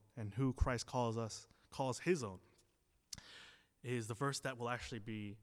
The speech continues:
un-, unpacking next week, which is Romans eight eighteen. "For I consider that the sufferings of this present time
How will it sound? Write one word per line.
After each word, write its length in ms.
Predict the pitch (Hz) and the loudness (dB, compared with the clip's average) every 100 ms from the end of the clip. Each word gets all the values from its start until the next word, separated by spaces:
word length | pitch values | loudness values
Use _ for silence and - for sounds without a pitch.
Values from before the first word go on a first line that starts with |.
| - | -8
un-, 160 | 117 120 - - | -6 -6 -8 -4
unpacking 540 | 127 117 110 - 104 | -4 -2 -4 -4 -4
next 260 | 107 117 - | -4 -4 -6
week, 180 | 95 - - - - _ | -10 -14 -20 -20 -20 _
which 180 | 123 101 | -16 -14
is 120 | 98 | -12
Romans 300 | 104 107 104 120 | -6 -4 -4 -4
eight 140 | 117 | -6
eighteen. 380 | 117 113 - 95 - _ _ _ _ _ _ _ _ _ _ | -6 -8 -14 -18 -20 _ _ _ _ _ _ _ _ _ _
"For 120 | - 107 | -8 -6
I 80 | |
consider 640 | 104 113 - 123 127 127 131 _ _ _ _ _ _ - | -6 -6 -4 -2 0 -2 -8 _ _ _ _ _ _ -14
that 120 | 101 | -10
the 60 | - | -2
sufferings 600 | - 143 123 - 113 110 | 0 2 0 -2 -8 -8
of 120 | 95 | -8
this 160 | 120 - | -8 -8
present 440 | - 127 120 120 | -10 -10 -8 -10
time 340 | - 98 87 | -14 -16 -18